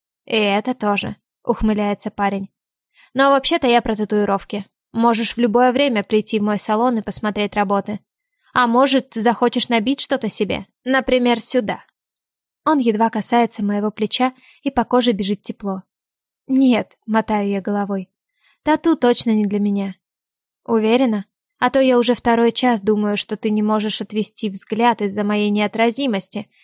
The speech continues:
и тут вдруг выясняется, что ты просто рассматриваешь мои татуировки. Поверь, это меня убивает».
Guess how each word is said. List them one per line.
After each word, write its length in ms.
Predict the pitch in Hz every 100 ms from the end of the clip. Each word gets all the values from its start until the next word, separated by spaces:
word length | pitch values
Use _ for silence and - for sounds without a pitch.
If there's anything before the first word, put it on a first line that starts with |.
| _ -
и 100 | 285
тут 180 | 285
вдруг 300 | 226 220 233
выясняется, 640 | 214 226 - 214 208 214 214
что 180 | - 226
ты 120 | 214
просто 340 | 208 208 -
рассматриваешь 760 | 220 - 220 214 220 214 214 220
мои 200 | 214 214
татуировки. 760 | 214 233 254 254 - - - _ _ _ _ -
Поверь, 400 | 285 262 233 220
это 280 | 247 269 262
меня 340 | 233 220 214
убивает». 560 | 208 202 208 196 202